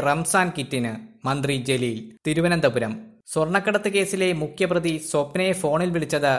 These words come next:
റംസാൻ റിലീഫായി ഭക്ഷ്യക്കിറ്റ് വിതരണം ചെയ്യുന്നതുമായി ബന്ധപ്പെട്ടാണെന്ന് മന്ത്രി കെ ടി ജലീൽ പറഞ്ഞു. നാലു വർഷം കൊണ്ട് അൻപതോളം തവണ വിളിച്ചിട്ടുണ്ട്. സ്വപ്നയുടെ ഫോണിലെ കോൾ ലിസ്റ്റ് പുറത്തു വന്നതിന് പിന്നാലെയായിരുന്നു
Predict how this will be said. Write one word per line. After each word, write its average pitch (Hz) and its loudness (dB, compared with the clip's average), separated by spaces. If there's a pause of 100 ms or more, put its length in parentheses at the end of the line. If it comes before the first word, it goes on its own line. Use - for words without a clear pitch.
(260)
റംസാൻ 180 2
റിലീഫായി 175 2 (120)
ഭക്ഷ്യക്കിറ്റ് 180 -2
വിതരണം 160 0
ചെയ്യുന്നതുമായി 143 0 (140)
ബന്ധപ്പെട്ടാണെന്ന് 127 0 (260)
മന്ത്രി 151 0
കെ 156 -2
ടി 180 -2
ജലീൽ 156 0
പറഞ്ഞു. 120 0 (260)
നാലു 170 6
വർഷം 196 0
കൊണ്ട് 185 4 (240)
അൻപതോളം 196 4
തവണ 175 6 (140)
വിളിച്ചിട്ടുണ്ട്. 135 -2 (320)
സ്വപ്നയുടെ 190 2
ഫോണിലെ 190 2 (140)
കോൾ 156 4
ലിസ്റ്റ് 180 -2
പുറത്തു 165 0
വന്നതിന് 180 2
പിന്നാലെയായിരുന്നു 151 0